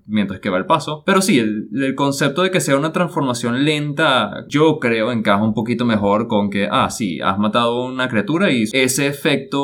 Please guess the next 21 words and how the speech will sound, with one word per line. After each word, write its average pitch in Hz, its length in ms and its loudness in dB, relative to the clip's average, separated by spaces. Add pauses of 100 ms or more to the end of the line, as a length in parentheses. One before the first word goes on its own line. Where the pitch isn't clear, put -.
(240)
te 127 100 -2
está 117 380 0
afectando 117 440 0
como 123 140 0
una 110 120 2
radiación 107 880 0
que 98 120 -6
lentamente 107 1120 0
te 92 100 -4
va 98 180 0
cambiando 101 640 0
al 90 200 -2
nivel 98 280 2
celular, 90 540 -2
o 90 200 -2
molecular, 87 560 -2
o 78 100 -8
mágicamente, 87 640 -4
o - 60 -12
como 82 180 -8
quieran. - 280 -8